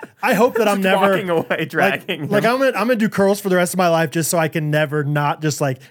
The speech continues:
Speaker 1: manhandle my children.
Speaker 2: Yeah,
Speaker 1: You
Speaker 2: yeah.
Speaker 1: know what I mean? Like, it was like, "Okay, if you're not gonna come, I'm just gonna pick you up and I'm just gonna drag you all the way home. I don't care."
Speaker 2: Yeah.
Speaker 1: Like, whatever it takes.
Speaker 2: It was fast-, it was a fascinating case study to watch because Hattie just could not be bothered. Just like, "Yeah, Bo's having the,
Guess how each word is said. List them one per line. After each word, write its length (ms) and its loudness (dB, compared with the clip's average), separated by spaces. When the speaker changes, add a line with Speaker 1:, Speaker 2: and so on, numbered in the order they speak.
Speaker 1:
manhandle 480 0
my 140 -4
children. 420 -10
Speaker 2:
Yeah, 320 2
Speaker 1:
You 60 2
Speaker 2:
yeah. 60 2
Speaker 1:
know 80 2
what 120 0
I 20 -4
mean? 260 -2
Like, 180 0
it 40 2
was 140 2
like, 200 0
"Okay, 240 2
if 100 -2
you're 80 -6
not 100 -2
gonna 100 0
come, 300 -2
I'm 80 -2
just 100 -2
gonna 140 0
pick 300 -2
you 140 2
up 160 0
and 100 0
I'm 80 0
just 120 -2
gonna 220 0
drag 500 -2
you 340 0
all 160 2
the 80 -2
way 100 2
home. 240 -4
I 80 -6
don't 140 -2
care." 260 -4
Speaker 2:
Yeah. 300 0
Speaker 1:
Like, 380 -4
whatever 400 0
it 100 -4
takes. 400 -6
Speaker 2:
It 60 0
was 140 -2
fast-, 340 -2
it 80 -10
was 160 -4
a 40 -12
fascinating 340 -2
case 240 -4
study 260 -4
to 60 -6
watch 260 -6
because 220 -4
Hattie 340 -2
just 220 -6
could 120 -2
not 160 -2
be 80 -4
bothered. 380 -6
Just 180 -6
like, 160 -4
"Yeah, 240 0
Bo's 260 0
having 220 -2
the, 160 -4